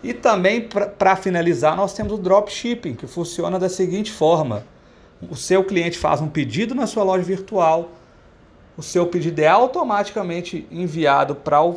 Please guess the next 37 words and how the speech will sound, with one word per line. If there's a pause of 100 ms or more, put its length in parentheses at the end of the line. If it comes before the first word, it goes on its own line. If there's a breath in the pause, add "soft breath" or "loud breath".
(140)
seu
fornecedor,
o
seu
fornecedor
que
prepara
e
envia
o
pedido
diretamente
pro
seu
cliente. (640 loud breath)
Com
isso,
você
não
tem
que
se
preocupar
com, (180)
preocupar
com
a
logística (960 loud breath)
e
muito
menos
com
o,
o
envio
dos
produtos,